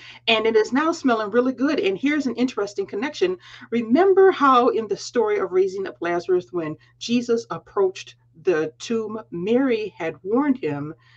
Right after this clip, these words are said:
that there would be a stench, because Lazarus had been dead for four days.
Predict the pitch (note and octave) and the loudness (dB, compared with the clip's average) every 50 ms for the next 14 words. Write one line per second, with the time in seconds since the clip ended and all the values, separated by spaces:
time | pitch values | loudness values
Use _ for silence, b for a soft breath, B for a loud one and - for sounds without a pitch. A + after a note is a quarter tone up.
0 | b b b - F3 A#3+ - - - A3+ B3+ C4 C4+ B3 A#3+ A#3 - F#3+ G3+ G3 | b b b -6 -6 -6 -6 -6 -4 -2 0 0 0 0 -2 -6 -6 -8 -6 -6
1 | - G3 F#3 - - - B3+ C4+ G#3 - - - - - - _ _ _ _ _ | -6 -6 -6 -10 -8 -6 -4 -4 -4 -6 -10 -12 -16 -16 -18 _ _ _ _ _
2 | - C#3+ - - - D#3+ - - D3+ F3 G3 G3+ G3+ F#3 - D#3+ D#3 D#3 D#3 - | -16 -14 -10 -8 -8 -8 -8 -8 -6 -4 -4 -2 -4 -6 -6 -6 -8 -8 -8 -10
3 | - D3+ D3 C3 - C#3+ - - D3+ D3+ D3 - D3+ - - D3 C#3 C#3+ - D3+ | -12 -12 -12 -10 -12 -14 -10 -6 -6 -6 -6 -8 -12 -10 -8 -8 -8 -6 -6 -4
4 | C#3+ C3 A#2 - - - - | -4 -4 -4 -6 -10 -18 -20